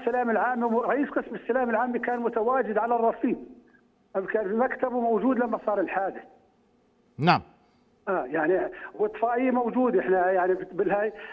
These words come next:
Speaker 1: بنتخذ كافه تدابير السلام العامه، لا، مثل هذه ال-، ال-، ال-، ال-، انواع المواد.
Speaker 2: ه-،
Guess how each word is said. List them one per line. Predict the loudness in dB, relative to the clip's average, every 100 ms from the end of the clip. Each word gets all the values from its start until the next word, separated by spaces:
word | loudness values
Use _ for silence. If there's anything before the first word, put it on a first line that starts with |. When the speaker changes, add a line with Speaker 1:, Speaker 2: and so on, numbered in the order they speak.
| -4
Speaker 1:
بنتخذ | -2 -2 -4
كافه | -2 -2 -2 -2
تدابير | -2 -2 0 0
السلام | 0 0 0 2
العامه، | 2 2 0 -2 -4 -14 -20 -4
لا، | -2 0
مثل | -2 0 0
هذه | 2 2
ال-، | 2
ال-، | 4 4
ال-، | 6 6 6
ال-، | 4 4 4 2
انواع | 0 2 2
المواد. | 4 4 2 0 -4 -20 -20 _
Speaker 2:
ه-، | -12